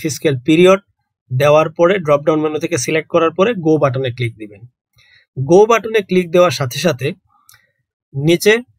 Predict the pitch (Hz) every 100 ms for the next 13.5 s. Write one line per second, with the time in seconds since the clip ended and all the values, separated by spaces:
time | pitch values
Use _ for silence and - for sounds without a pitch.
0 | _ _ _ _ - 175 165 - 139 -
1 | 175 165 - _ _ _ _ _ _ _
2 | _ _ _ _ _ _ _ _ _ 127
3 | 139 151 - 175 165 156 175 - _ 127
4 | 143 131 160 165 165 143 143 151 131 _
5 | _ _ - 143 127 - 147 - 156 147
6 | 143 156 247 - _ _ _ - - -
7 | 143 143 165 160 175 196 _ _ _ _
8 | _ _ _ _ 123 123 175 165 156 -
9 | 151 139 151 147 147 147 143 151 151 160
10 | 147 135 139 123 139 135 127 160 277 _
11 | _ _ _ _ - 139 185 277 - _
12 | _ _ _ _ _ _ _ _ - -
13 | 165 160 185 185 202